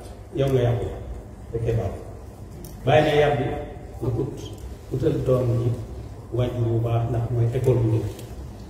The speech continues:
Bu juddoo rek fekk yaayam di wax yu baax, yu baax la yow. Bu juddoo fekk yaayam di saaga, di saaga.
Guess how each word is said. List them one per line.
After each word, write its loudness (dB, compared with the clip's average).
Bu -12
juddoo 6
rek 8
fekk 4
yaayam 2
di 0
wax 0
yu 6
baax, 6
yu 4
baax 10
la 8
yow. 10
Bu -4
juddoo 10
fekk 8
yaayam 6
di 6
saaga, 6
di 0
saaga. 4